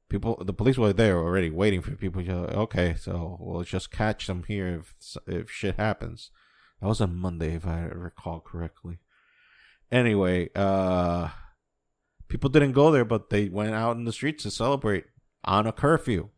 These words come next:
They went out. There's another vehicle there.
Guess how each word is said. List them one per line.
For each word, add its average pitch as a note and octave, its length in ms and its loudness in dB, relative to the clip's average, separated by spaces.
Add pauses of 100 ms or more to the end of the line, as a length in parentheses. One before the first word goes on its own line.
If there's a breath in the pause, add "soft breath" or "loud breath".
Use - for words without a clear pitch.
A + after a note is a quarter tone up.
(260)
They D3 80 -8
went C3 220 -4
out. B2 220 -2 (640)
There's D#2 240 -6
another E2+ 240 -8
vehicle A#2 360 -6
there. B2+ 280 -6